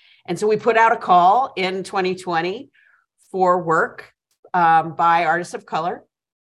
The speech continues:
to exhibit in that space. And actually, Nico was on the jury of that first, um, exhibition,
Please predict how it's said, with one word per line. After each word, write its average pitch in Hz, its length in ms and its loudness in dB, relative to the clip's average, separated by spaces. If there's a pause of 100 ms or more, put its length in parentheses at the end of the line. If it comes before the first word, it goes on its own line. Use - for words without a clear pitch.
(420)
to 196 180 0
exhibit 180 440 -2
in 180 120 0
that 180 180 0
space. 240 380 -2
And 185 200 2
actually, 185 360 -6
Nico 190 340 -2
was 175 220 -2
on 175 260 -2
the 170 160 -4
jury 180 460 -2
of 170 180 -4
that 170 300 0
first, - 680 -12 (140)
um, 165 500 -6 (300)
exhibition, - 580 -10